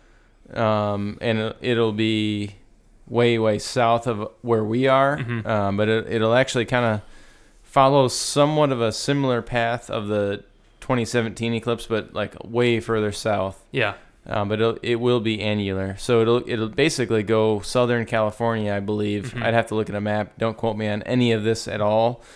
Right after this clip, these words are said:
Speaker 1: But it'll, it'll basically go through, like, Texas, um, Arizona area,
Speaker 2: Mm-hmm.
Speaker 1: but it'll be annular. So it won't
Speaker 2: Yeah.
Speaker 1: be a total eclipse, but
Speaker 2: There's
Speaker 1: so we'll,
Speaker 2: still
Speaker 1: we'll have some stuff. We, we can re-,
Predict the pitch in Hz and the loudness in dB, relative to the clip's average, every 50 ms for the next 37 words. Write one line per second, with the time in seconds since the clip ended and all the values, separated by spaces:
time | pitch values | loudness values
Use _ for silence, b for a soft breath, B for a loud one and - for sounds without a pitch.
0 | B B B B B B 127 110 117 113 113 110 87 127 117 117 110 101 107 127 | B B B B B B 0 2 4 2 2 2 0 2 2 2 2 2 2 2
1 | 131 127 - 127 120 - 117 110 101 110 110 110 110 110 107 104 - 131 127 123 | 2 2 0 -4 -2 -2 -2 -2 0 2 2 2 2 2 0 -2 -2 -2 0 0
2 | 120 120 120 117 113 113 120 117 104 101 - _ - 131 120 - - - 127 120 | 2 0 0 0 -2 -4 -6 -6 -6 -6 -6 _ -6 -6 -6 -6 -4 -2 -2 -2
3 | 117 - - - - - _ _ _ _ _ _ _ - - 110 104 101 98 98 | -2 -4 -10 -12 -14 -16 _ _ _ _ _ _ _ -10 -6 -6 -4 -4 -4 -4
4 | 95 95 95 95 92 - _ _ _ _ - - 120 117 113 107 104 117 113 110 | -4 -4 -6 -6 -10 -12 _ _ _ _ -4 0 2 2 2 2 2 2 2 2
5 | 110 113 110 110 110 107 107 107 110 113 113 110 110 107 - _ 143 135 135 120 | 0 0 -2 -2 0 0 0 2 2 0 0 -2 -4 -6 -8 _ -4 -2 0 2
6 | 117 120 120 117 120 113 110 98 104 104 104 101 98 98 98 98 98 98 95 - | 2 4 2 2 2 0 0 0 -2 -2 -4 -4 -4 -4 -6 -6 -6 -8 -10 -12
7 | - - 123 120 113 113 117 127 131 131 120 117 113 110 110 - - - 180 185 | -6 -2 0 2 2 4 4 4 4 4 4 2 2 0 -2 -4 -2 2 4 4
8 | 180 175 165 151 147 - 147 147 139 - - - - 117 110 - - B B B | 4 4 2 2 0 0 -2 -2 -2 -4 -8 -2 0 0 0 0 -6 B B B
9 | B B B B B B B B 165 160 131 135 139 185 160 147 139 143 135 147 | B B B B B B B B -4 0 2 4 4 6 4 4 4 4 6 6
10 | 139 135 - - 160 156 147 - - - 143 127 - - 151 160 151 - - 156 | 6 4 4 2 2 2 2 0 2 4 4 2 4 2 0 0 0 0 0 0
11 | 147 - 143 135 127 127 | 0 2 2 0 0 0